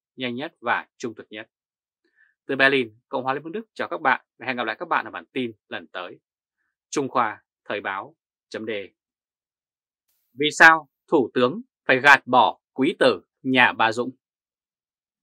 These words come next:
Kỷ lục về ghế trống không phải là ghế chủ tịch nước mới gần hai tháng mới có chủ, mà là ghế Phó Thủ tướng do ông Lê Văn Thành để lại. Phó Thủ tướng Lê Văn Thành mất khi đang tại chức vào ngày hai mươi hai tháng tám năm hai nghìn không trăm hai mươi ba.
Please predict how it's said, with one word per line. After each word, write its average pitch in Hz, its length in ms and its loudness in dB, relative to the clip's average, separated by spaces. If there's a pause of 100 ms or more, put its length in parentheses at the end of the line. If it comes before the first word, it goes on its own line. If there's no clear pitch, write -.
(720)
Kỷ 135 140 4
lục 143 260 2
về 127 160 -2
ghế 131 180 2
trống 208 340 0
không 202 220 -2
phải 120 140 6
là 90 120 -2
ghế 147 200 -4
chủ 123 140 -4
tịch 117 160 -6
nước 165 200 0 (120)
mới 131 200 -2
gần 120 220 0
hai 135 280 0
tháng 127 280 2 (120)
mới 131 120 -12
có 151 160 2
chủ, - 320 -2 (480)
mà 131 160 4
là 135 80 6
ghế 135 280 0 (180)
Phó 160 140 2
Thủ 131 180 -4
tướng 127 260 -6
do 151 120 2
ông 151 220 2
Lê 147 140 -4
Văn 151 200 2
Thành 104 280 2
để 85 220 -10
lại. 92 240 -4 (1300)
Phó - 120 6
Thủ 151 160 0
tướng 175 160 -2
Lê 190 80 0
Văn 180 200 0
Thành 113 300 2
mất 160 260 0
khi - 120 -6
đang 139 260 4
tại - 240 0
chức 226 160 -2 (160)
vào 113 120 -6
ngày 117 120 -2
hai 139 100 -4
mươi 156 120 -6
hai 151 300 4
tháng 147 140 -18
tám 127 280 4 (100)
năm 156 120 -10
hai 151 160 4
nghìn 117 140 -2
không 127 80 -12
trăm 127 120 -18
hai 135 80 -4
mươi 123 80 -6
ba. 120 320 4